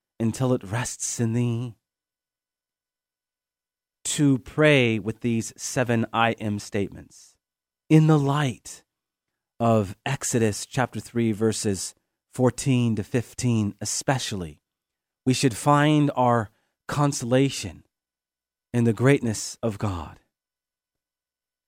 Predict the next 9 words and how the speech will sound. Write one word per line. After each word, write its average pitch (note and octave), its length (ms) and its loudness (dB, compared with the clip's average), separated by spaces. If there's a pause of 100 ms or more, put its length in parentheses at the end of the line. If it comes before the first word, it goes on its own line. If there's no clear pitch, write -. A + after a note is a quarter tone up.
(160)
a A#2 80 0
greatness A2+ 420 0
that G#2 160 0
is - 220 -4
found A2 580 0
in A2+ 140 -4
his G#2 340 -8
unconditional, A#2+ 1200 0 (300)
unlimited, A#2 1300 4